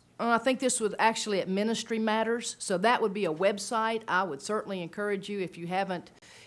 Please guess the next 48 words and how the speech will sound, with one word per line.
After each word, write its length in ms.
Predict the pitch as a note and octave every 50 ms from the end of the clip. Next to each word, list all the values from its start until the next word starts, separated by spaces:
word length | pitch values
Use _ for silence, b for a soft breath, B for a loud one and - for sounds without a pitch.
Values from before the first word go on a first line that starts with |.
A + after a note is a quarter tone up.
| B
if 200 | B F3 F3 -
you're 80 | E3+ D#3+
not 280 | E3 F3 F#3 F#3+ - -
familiar 460 | - G3+ G3+ G3+ G#3 G#3+ G#3+ G#3 G3+
with 200 | G3+ G3+ - -
that. 400 | G3+ G3 G3+ G3+ G#3 G3+ - - - B B B B B B B B B B
But 220 | F#3 G3 G3 G3+
this 240 | B3+ C4+ C#4 C4+ -
was, 320 | A3 G3+ F#3 F3 - - -
um, 260 | E3+ F3+ E3+ E3 E3 - -
an 100 | F#3 F#3
article 420 | F3+ G#3+ A#3 B3 A#3+ A#3+ A3+ G#3
written 240 | G3 A3 A3+ - A3
by 160 | G3 F3+ F3+
James 440 | F#3 E3+ F#3+ G3 G3 G#3 G#3 G3 G3
Howell, 500 | - G#3 F#3+ G3 G3+ G#3 G#3+ G#3+ G#3+ G#3+ - B B B B B B F#3
and 100 | G#3 G#3
he 140 | A#3+ B3+
was 160 | A#3+ A#3 - -
talking 420 | A#3 G3+ G#3 G#3+ - A3 G3+ G3+
about, 300 | F#3+ F#3 F#3+ F#3 F#3 - - -
you 140 | - F#3+ F#3
know, 80 | F3 D#3+
preaching 420 | E3 - G#3+ A3 G#3 - G#3+ G3+
through 200 | G3 G3 F#3 F3+ -
Advent. 640 | F3+ F#3 G3 G3+ F#3 G3 G#3 G#3+ G#3+ A3 G#3+ - - B B B B B B B B B B B B B B B B _ _ _ _ _ _ _ _ -
And 240 | - A#3+ A#3 A#3+ A3+ A3 -
one 160 | C4+ C#4+ E4
of 60 | E4 B3
the 60 | A#3+
first 320 | B3 - C4 C#4 C4+ -
things 220 | C4+ A#3+ A#3+ A3+ -
he 100 | C4 B3
reminded 540 | G#3 G#3 G3 G3 G3+ G#3+ A3+ A3 A3+ G#3
us 240 | A3 G#3 G#3 G#3 -
of 240 | A3 G#3 G#3 G#3 G3+
is, 160 | G3+ G3 -
you 160 | - A#3+ A3
know, 100 | G#3 G#3 - - - - - - -
we're 220 | - C4 C#4+ D#4+
here, 500 | B3 F#3+ A#3 C4+ C#4 C#4+ C#4 C#4+ C#4 C4+
we're 140 | - A#3+ B3
taking 400 | B3 - B3 A#3 A#3+ A3 G3+ G3+
all, 220 | G#3 G#3+ G#3 D3+
we're 100 | G3+ G#3+
taking 360 | G#3+ - B3 A#3 A#3 G#3 F#3 F3
a 40 | E3+
day 480 | E3 F#3 G3 G#3+ A3+ A#3 A#3 B3 A#3+